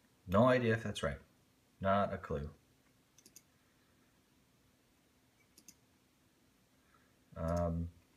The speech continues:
if I come down here to the midi output says it's disconnected. Um,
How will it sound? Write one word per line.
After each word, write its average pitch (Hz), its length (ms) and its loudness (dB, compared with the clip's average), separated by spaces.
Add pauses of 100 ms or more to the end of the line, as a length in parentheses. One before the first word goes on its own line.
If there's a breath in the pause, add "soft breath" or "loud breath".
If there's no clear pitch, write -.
(800)
if - 300 -12
I 82 80 -4
come 87 240 -4
down 90 220 0
here 92 180 -2
to 87 560 -4 (1600 soft breath)
the - 100 -10
midi 85 260 -4
output 87 440 -4 (480)
says 82 240 -6
it's 73 160 -14
disconnected. 90 840 -2 (1700)
Um, 76 480 -6